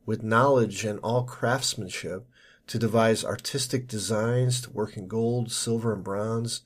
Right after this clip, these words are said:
in cutting stones for settings, and in carving wood, to work in every craft. And behold, I have appointed with him Oliav, the son of Ahisamach,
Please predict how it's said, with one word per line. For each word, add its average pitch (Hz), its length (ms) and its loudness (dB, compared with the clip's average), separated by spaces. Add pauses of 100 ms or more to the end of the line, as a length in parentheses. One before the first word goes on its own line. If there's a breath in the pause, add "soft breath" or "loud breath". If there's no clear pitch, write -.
(320 soft breath)
in 107 140 -6
cutting 123 380 4
stones 117 480 0
for - 160 -6
settings, 117 640 -2 (340 loud breath)
and 104 120 -4
in 107 120 -2
carving 113 540 -2
wood, 110 360 2
to - 120 -12
work 113 300 -2
in - 140 -8
every 127 220 0
craft. 92 480 -4
And 107 80 -6
behold, 123 400 4 (360 loud breath)
I 113 60 2
have 123 120 8
appointed 123 460 2
with 117 220 -2
him 110 300 0 (260 loud breath)
Oliav, 117 680 4 (420 soft breath)
the - 80 -6
son 123 300 6
of 110 140 4 (200)
Ahisamach, 110 680 0